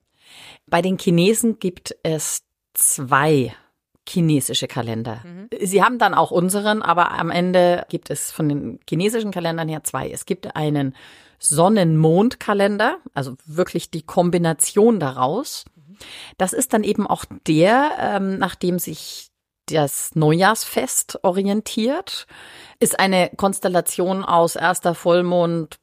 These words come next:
Speaker 1: bla und Jahreszeiten.
Speaker 2: Mhm.
Speaker 1: Und im Feng Shui orientieren wir uns aber ganz streng nach dem Sonnenkalender. Und da ist der Jahreswechsel immer am vierten Februar.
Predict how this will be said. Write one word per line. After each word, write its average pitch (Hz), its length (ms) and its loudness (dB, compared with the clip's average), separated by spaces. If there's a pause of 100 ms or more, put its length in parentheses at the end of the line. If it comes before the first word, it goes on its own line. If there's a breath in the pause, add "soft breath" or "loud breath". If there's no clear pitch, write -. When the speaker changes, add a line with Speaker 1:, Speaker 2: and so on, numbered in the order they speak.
(140)
Speaker 1:
bla 156 760 2 (260 loud breath)
und 156 460 -6
Jahreszeiten. 160 1040 0
Speaker 2:
Mhm. 214 200 2 (960 soft breath)
Speaker 1:
Und 196 580 0 (100)
im 175 240 0
Feng 147 300 -2
Shui 262 400 0
orientieren 196 720 0
wir 196 120 -2
uns 170 160 -4
aber 147 200 -8
ganz 226 440 -2
streng 175 440 -2
nach 165 180 -4
dem 170 240 -4
Sonnenkalender. 139 1200 2 (540 loud breath)
Und 160 240 -2
da 190 160 4
ist - 220 -2
der 202 80 2
Jahreswechsel 190 760 -4
immer 165 160 0
am 147 100 0
vierten 156 380 -2
Februar. 226 580 0